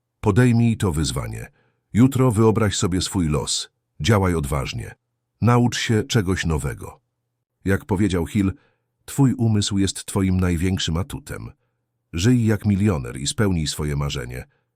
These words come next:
Dziękuję, że dotrwałeś do końca filmu. Zasubskrybuj, aby otrzymywać więcej wiadomości o mentalności milionera i komentuj. Sposób myślenia.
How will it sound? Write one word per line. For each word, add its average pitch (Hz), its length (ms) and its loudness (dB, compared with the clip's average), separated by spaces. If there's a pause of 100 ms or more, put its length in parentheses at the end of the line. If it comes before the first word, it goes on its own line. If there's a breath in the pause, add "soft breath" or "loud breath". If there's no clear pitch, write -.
(220)
Dziękuję, 101 480 0
że 73 80 -4
dotrwałeś 69 540 -6
do 73 120 -6
końca 69 320 -6
filmu. 60 380 -10 (480 soft breath)
Zasubskrybuj, 95 840 0
aby 85 200 -2
otrzymywać 82 520 -2
więcej 87 340 -2
wiadomości 82 540 -2
o 80 60 0
mentalności 82 640 -2
milionera 76 560 -2
i 76 100 -6
komentuj. 58 640 -8 (580)
Sposób - 720 -2
myślenia. 67 680 -2